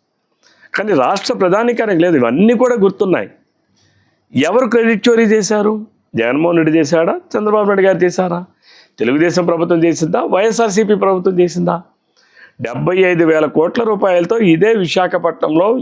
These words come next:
ఇదే సిఐ సదస్సులో ఆనాడు ఎంఓయూ చేసి భూములు అలొకేట్ చేస్తే,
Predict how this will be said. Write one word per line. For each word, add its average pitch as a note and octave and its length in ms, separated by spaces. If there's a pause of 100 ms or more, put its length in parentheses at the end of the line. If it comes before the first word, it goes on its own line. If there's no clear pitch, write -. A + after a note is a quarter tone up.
ఇదే G#3 260
సిఐ F3+ 400
సదస్సులో D#3+ 540
ఆనాడు G3 480 (340)
ఎంఓయూ E3+ 320
చేసి F3 500
భూములు F#3+ 460
అలొకేట్ D3+ 480
చేస్తే, C3 440